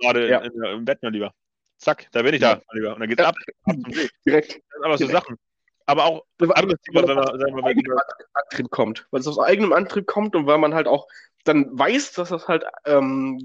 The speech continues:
Speaker 1: gewisse Reize beziehungsweise gewisse Stimuli im Hirn halt gibt. Schule ist halt so, es wird dir aufgezwungen und du wusstest nicht genau, wofür du es machst. Und das war halt, ja, nie so darauf ausgelegt, dass es halt auch wirklich dann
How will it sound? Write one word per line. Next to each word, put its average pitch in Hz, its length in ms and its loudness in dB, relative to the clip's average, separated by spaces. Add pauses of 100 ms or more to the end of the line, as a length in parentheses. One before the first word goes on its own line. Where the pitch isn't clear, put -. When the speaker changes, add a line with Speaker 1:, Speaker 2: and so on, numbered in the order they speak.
Speaker 1:
gewisse 139 440 -2
Reize 170 400 -2
beziehungsweise 135 540 -2
gewisse 143 300 -4
Stimuli 165 480 0
im 143 80 2
Hirn 143 320 0
halt 135 180 -8
gibt. - 320 -4 (240)
Schule 208 320 4
ist 190 180 2
halt 165 140 2
so, 156 60 -2
es 147 120 -6
wird 147 120 -2
dir 156 120 2
aufgezwungen 131 600 0
und 117 140 -6
du 120 100 -12
wusstest 143 300 -10
nicht 139 120 -10
genau, 135 280 2
wofür 127 260 -2
du 143 80 0
es 127 140 -4
machst. 120 280 -4
Und 110 140 -16 (880)
das 135 180 -6
war 156 120 6
halt, 160 180 2 (800)
ja, 143 180 2
nie 175 140 6
so 170 180 4
darauf 160 220 4
ausgelegt, 135 560 0
dass 113 140 -2
es 117 160 -8
halt 107 100 -2
auch 101 140 -8
wirklich 113 280 -4
dann 101 300 -6